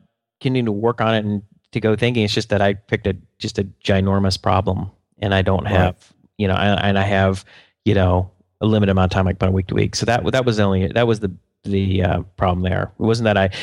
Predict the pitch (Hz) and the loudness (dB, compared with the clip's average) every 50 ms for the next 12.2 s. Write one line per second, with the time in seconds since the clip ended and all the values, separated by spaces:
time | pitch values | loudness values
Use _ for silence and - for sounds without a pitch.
0 | - - - 117 117 120 107 - - - 101 107 113 113 110 - 110 101 101 104 | -10 -6 -2 0 0 0 0 -2 -2 0 0 2 0 0 0 0 -2 0 0 0
1 | 101 - - 101 98 92 92 95 95 101 95 - - 147 - - - - _ _ | -2 -2 -2 -2 0 0 2 2 0 0 -2 -2 -4 -6 -6 -6 -10 -20 _ _
2 | _ - - - 147 135 131 127 123 - 107 110 113 113 110 113 104 101 101 104 | _ -6 -2 0 2 2 2 0 0 0 0 2 2 2 0 0 0 -2 0 0
3 | 101 98 101 104 113 - - 110 _ _ _ _ _ _ _ _ - - - _ | 0 0 2 2 2 0 0 -2 _ _ _ _ _ _ _ _ -20 -20 -12 _
4 | - 110 104 101 98 95 95 92 - - 92 - - - 60 60 58 53 - - | 0 2 2 2 2 2 0 -2 -2 -2 -2 -2 -2 -2 -2 -2 0 0 0 0
5 | 90 98 - - - - - - 98 92 95 - - 92 - 92 92 - - - | 0 0 0 -2 -2 -2 -2 -2 -2 -2 -2 -2 -4 -2 -2 -2 -4 -4 -6 -8
6 | 92 - - - 104 - - - - - _ _ _ - - 95 95 98 - - | -8 -6 -6 -8 -8 -8 -10 -20 -20 -20 _ _ _ -4 -2 -2 -2 -2 -2 -2
7 | - 104 - 113 104 98 95 95 73 - - - - - 95 90 - 92 92 95 | -2 -2 0 0 0 0 0 0 -2 -2 -4 -4 -4 -2 -2 0 0 -2 -4 -4
8 | 90 - 107 98 98 98 90 95 92 92 90 90 - - 98 92 98 - - _ | -4 -2 -2 0 0 0 0 0 0 0 0 0 0 -2 0 0 -2 -2 -6 _
9 | _ _ _ _ _ _ _ _ _ _ _ _ _ _ _ _ _ _ _ - | _ _ _ _ _ _ _ _ _ _ _ _ _ _ _ _ _ _ _ -2
10 | 113 104 92 87 - - 120 120 110 113 110 104 101 - - - 104 104 104 101 | 0 0 2 2 2 2 2 2 2 2 2 0 0 0 0 0 0 2 2 2
11 | 98 95 95 98 92 - - - - - - - - - - - - - - - | 2 2 2 2 0 -2 -2 -2 0 -2 -2 -2 -2 -2 -2 -2 -2 -4 -6 -6
12 | - - - | -6 -8 -10